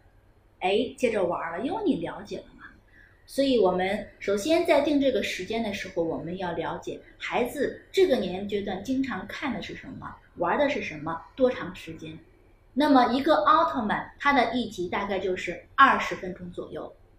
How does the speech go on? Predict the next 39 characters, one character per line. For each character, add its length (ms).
基 180
本 160
上 220
动 140
画 160
片 180
都 160
是 140
这 160
么 120
长。 380
那 140
么 120
像 280
倒 160
霉 160
熊 280
啊， 380
然 140
后 160
小 180
羊 180
肖 260
恩 220
呐， 260
还 180
有 120
一 40
些 220
搞 220
笑 200
的 160
像 240
愤 160
怒 120
的 100
小 300
鸟 180
啊， 420